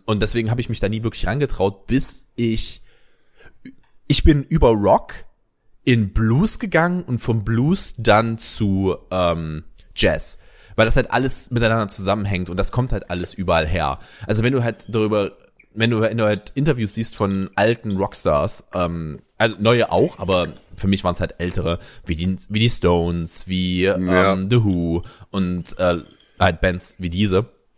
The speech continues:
Speaker 1: die jetzt sagen, was für einen großen Einfluss sie aus der Punkrock und aus der, äh, Bluesbewegung gezogen haben. Weil es kommt, Rock kommt aus dem Blues. Das ist Fakt. Und Blues kommt aus der Klassik zum Teil. Es gibt den schönen Satz, ähm, kann ich sehr empfehlen. Das ist ein kleiner Streaming-Tipp an der Seite.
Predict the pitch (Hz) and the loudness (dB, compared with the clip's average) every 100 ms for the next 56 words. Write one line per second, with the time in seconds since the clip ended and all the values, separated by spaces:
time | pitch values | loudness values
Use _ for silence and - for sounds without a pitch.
0 | _ _ _ - 117 104 110 104 101 - | _ _ _ -6 0 2 4 2 2 -4
1 | 101 98 110 - 95 120 - 110 101 87 | -2 -2 -2 0 -2 0 -2 -4 0 0
2 | 82 104 - 110 160 - 185 - - 127 | 0 0 0 0 -2 0 -2 -2 -4 -2
3 | 113 110 98 92 85 - - _ _ 101 | -2 -2 0 2 0 -4 -20 _ _ 2
4 | 92 87 87 160 - 90 92 85 85 - | 2 2 2 2 0 -2 0 -2 -4 -6
5 | 87 82 82 76 85 113 - - 113 113 | -4 -4 -2 -2 -2 -10 -16 -2 0 2
6 | 165 170 - 107 - _ _ - - - | -2 -4 -8 -14 -18 _ _ -20 -16 2
7 | 139 202 - - - 135 143 - 110 - | 2 4 -2 -12 -4 -4 -4 -6 -6 -4
8 | 85 71 - - _ - - - 95 - | -6 -6 -8 -14 _ -12 -8 -2 -2 -2
9 | - - _ _ - 113 90 98 117 156 | -18 -20 _ _ -2 0 0 2 4 2
10 | - 110 104 - - - 107 85 - - | 0 -4 -6 -6 -4 -2 -2 -6 -14 -20
11 | - - 85 65 50 - - _ - - | -12 -6 -2 -2 -4 -12 -20 _ -6 -2
12 | 151 170 151 151 139 139 - - 110 107 | 0 0 0 -2 0 -2 -4 -6 -6 -4
13 | 104 98 - - 139 117 131 147 - 131 | -8 -10 -10 -2 0 2 0 -2 -4 -4
14 | 165 - 311 349 254 - 196 220 - - | -4 -4 2 2 2 0 0 2 2 2
15 | 98 87 78 90 - | 2 -6 -6 -6 -8